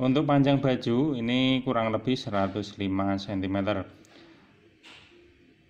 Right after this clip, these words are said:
Ini barang berkualitas ya, untuk tunik dan roknya ini bahan premium. Untuk ketersediaan warna ini ada marun, ada green,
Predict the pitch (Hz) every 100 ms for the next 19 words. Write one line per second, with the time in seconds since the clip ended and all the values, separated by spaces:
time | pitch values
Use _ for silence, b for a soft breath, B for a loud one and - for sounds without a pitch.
0 | _ 117 120 131 131 131 127 110 104 117
1 | 113 104 104 104 107 123 107 120 107 110
2 | - 107 101 101 101 95 92 95 107 110
3 | 117 110 92 87 101 101 98 98 95 95
4 | 98 101 92 - B B B B B -
5 | 151 147 151 160 147 160 156 147 165 160
6 | 135 127 120 117 117 101 98 101 135 -
7 | B B B B B B 110 110 123 117
8 | 101 107 101 95 95 95 95 - 104 101
9 | 98 95 113 143 - B B B - -
10 | B B B - 101 101 98 - 110 123
11 | 160 165